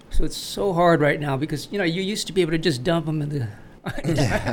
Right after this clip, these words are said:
Speaker 1: at
Speaker 2: know.
Speaker 1: school, right? Like I said, "All right, see you
Speaker 2: Yeah.
Speaker 1: in four hours," or
Speaker 2: Yeah,
Speaker 1: whatever.
Speaker 2: yeah.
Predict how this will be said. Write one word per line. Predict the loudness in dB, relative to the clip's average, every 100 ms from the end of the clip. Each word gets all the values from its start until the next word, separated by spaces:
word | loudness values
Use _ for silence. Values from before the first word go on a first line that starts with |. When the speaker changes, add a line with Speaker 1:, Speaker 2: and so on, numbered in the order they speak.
| -2
Speaker 1:
at | 0
Speaker 2:
know. |
Speaker 1:
school, | 0 4 4
right? | 4 2
Like | 0
I | -2
said, | 0
"All |
right, | 0 0
see | 2 2
you |
Speaker 2:
Yeah. | 2
Speaker 1:
in | 0
four | -4 -2
hours," | 0 0 -2 -2
or |
Speaker 2:
Yeah, | -2
Speaker 1:
whatever. | 0 -2
Speaker 2:
yeah. | -2 -4